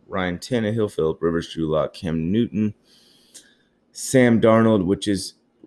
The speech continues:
wh-, wh-, based on where Sleeper has Sam Darnold, he's way down here.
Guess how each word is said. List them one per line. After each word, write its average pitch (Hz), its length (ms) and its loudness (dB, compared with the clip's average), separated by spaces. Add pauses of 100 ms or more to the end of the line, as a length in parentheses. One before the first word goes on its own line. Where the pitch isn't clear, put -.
(160)
wh-, 101 320 0
wh-, 82 320 -8
based 139 280 0
on 131 100 -2
where 117 140 0
Sleeper - 480 -4
has 104 280 -2
Sam 104 280 -2
Darnold, 110 320 0
he's 98 180 -4
way 85 260 0
down 95 300 0
here. 139 380 -2